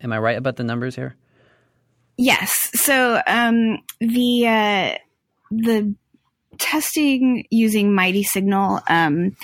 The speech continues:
Speaker 2: you know, it was looking only for these particular S D Ks that were, that we knew were using precise location data and kind of gathering it and storing it and using it for, um,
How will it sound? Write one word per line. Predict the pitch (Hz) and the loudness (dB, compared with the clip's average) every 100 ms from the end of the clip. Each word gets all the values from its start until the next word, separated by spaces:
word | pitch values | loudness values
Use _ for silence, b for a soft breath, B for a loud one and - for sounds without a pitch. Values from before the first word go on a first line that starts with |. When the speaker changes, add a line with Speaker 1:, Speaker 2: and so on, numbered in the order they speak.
| B B B | B B B
Speaker 2:
you | 214 | 0
know, | 196 | 2
it | 170 | 2
was | 190 196 214 | 0 0 2
looking | 220 220 220 196 | 0 2 0 2
only | - 202 196 | 0 2 0
for | 190 208 | 0 0
these | 190 185 | 0 -2
particular | - 202 185 214 - 208 190 180 - | -6 -8 -6 -8 -4 -2 0 0 0
S | 185 - | -2 -2
D | - 185 - | -4 -4 -4
Ks | - 196 208 269 294 - | -2 0 2 0 -2 -4
that | 196 180 - - | -2 -2 -4 -6
were, | 196 190 185 185 175 B B B - | -2 0 0 0 -4 B B B -4
that | 143 | 0
we | 202 196 | 4 4
knew | 202 190 190 | 4 4 4
were | 196 190 185 | 4 2 2
using | 185 190 190 185 185 180 | 2 2 2 0 0 0
precise | 180 208 - 175 180 - | 0 -2 0 -2 -2 -2
location | 170 - 190 165 - 180 170 | -4 -2 -4 -2 -2 -2 -2
data | 165 151 143 147 139 147 B B B - | -2 -2 0 -2 -2 -4 B B B -6
and | 160 156 139 131 - _ - | -2 0 0 -2 -6 _ -10
kind | - 165 | -6 -2
of | 135 160 - _ _ _ _ _ - 220 | -2 -4 -10 _ _ _ _ _ -14 -4
gathering | 240 233 226 220 208 | 0 2 2 2 2
it | 202 196 | 0 0
and | 180 185 | 0 0
storing | - 214 196 190 185 | -2 0 0 2 2
it | 170 - | 0 0
and | 180 180 175 170 - | 0 2 2 0 -2
using | 185 190 190 180 175 175 | 0 2 2 2 2 2
it | 165 160 156 - | 0 0 -2 -6
for, | - - 170 160 156 156 160 - 160 | -10 -4 -2 -2 0 -2 -2 -4 -2
um, | 156 156 - | -2 -2 -2